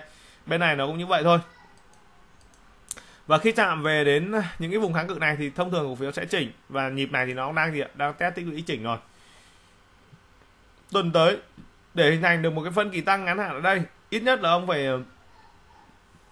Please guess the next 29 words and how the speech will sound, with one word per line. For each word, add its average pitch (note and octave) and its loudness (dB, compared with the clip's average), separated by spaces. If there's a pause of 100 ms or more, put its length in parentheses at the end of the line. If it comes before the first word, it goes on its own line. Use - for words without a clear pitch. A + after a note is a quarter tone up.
(960)
ông E3 -2
phải D#3+ -2
chỉnh D3 -2
quanh D#3 -4
quanh, D#3+ 0
ờ, D3 -4 (4000)
quanh G3 2
quanh G3+ 6
vùng F3+ 0
bảy C#3+ 6
chấm D#3+ -4
ba G#3+ 4 (220)
lăm, A3 0 (440)
bảy D3+ -6 (100)
chấm G#2+ -16
ba E3 -2
lăm E3+ 0
thì D3+ -6
đẹp. A#2+ -6 (480)
Nói B2+ -6
chung D#3+ -6
đấy, D3+ -6 (760)
bảy F#2+ -12
chấm B2 -10
ba D3+ 0
lăm, E3+ 2
bảy C3+ -6
chấm A2+ -8
bốn. A#3 2